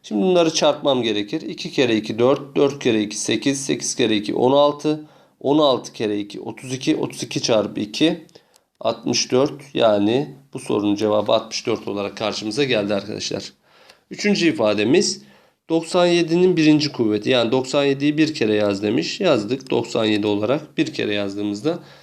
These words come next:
cevaba ulaşmış olduk. Bir kere yaz dediği için herhangi bir şeyle çarpmıyoruz.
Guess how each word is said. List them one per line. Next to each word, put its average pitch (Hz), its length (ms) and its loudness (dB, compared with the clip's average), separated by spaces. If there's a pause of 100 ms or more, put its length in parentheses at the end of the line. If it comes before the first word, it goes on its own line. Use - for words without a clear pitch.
(120)
cevaba 110 420 0
ulaşmış 120 560 0
olduk. 151 400 -2
Bir 156 160 0
kere 104 200 -4
yaz 104 260 -4
dediği 104 200 -4
için 170 320 -4 (340)
herhangi 110 440 0
bir 104 60 -6
şeyle 104 300 0
çarpmıyoruz. 147 640 -2